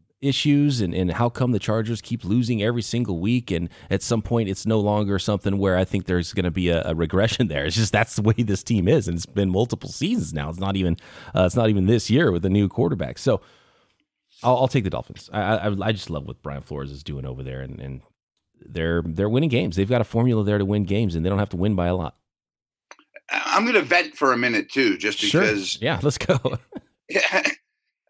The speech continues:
Speaker 2: I, I sent out a tweet, like, an hour ago, and it, and it's just a factual tweet. It's not, "Hey, I hate the M F and Dolphins." It's,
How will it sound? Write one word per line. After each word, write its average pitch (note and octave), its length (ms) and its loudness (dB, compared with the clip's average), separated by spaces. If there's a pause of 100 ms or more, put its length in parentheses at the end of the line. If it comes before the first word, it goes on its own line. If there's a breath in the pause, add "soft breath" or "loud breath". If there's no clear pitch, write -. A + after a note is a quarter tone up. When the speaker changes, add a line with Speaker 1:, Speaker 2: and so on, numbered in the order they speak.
(140)
Speaker 2:
I, D#3+ 180 4
I G#3 140 4
sent - 220 2
out F#3+ 120 2
a D#3 60 0
tweet, E3 340 2
like, C3+ 220 2
an A#2+ 80 2
hour G#2+ 300 2
ago, F2 300 -2 (400)
and D3+ 120 2
it, D4 200 2
and F3+ 120 0
it's D3+ 200 -4
just C#4+ 280 -4
a F#3+ 120 2 (180)
factual E3+ 580 0
tweet. D3 480 0
It's - 220 -6
not, D#3 320 4 (460)
"Hey, G#3 220 4
I F3+ 220 4
hate E3 360 0
the C3+ 200 -2
M D3+ 160 2
F C#3 160 -2
and A#2+ 120 -4
Dolphins." B2+ 640 0
It's, - 380 -2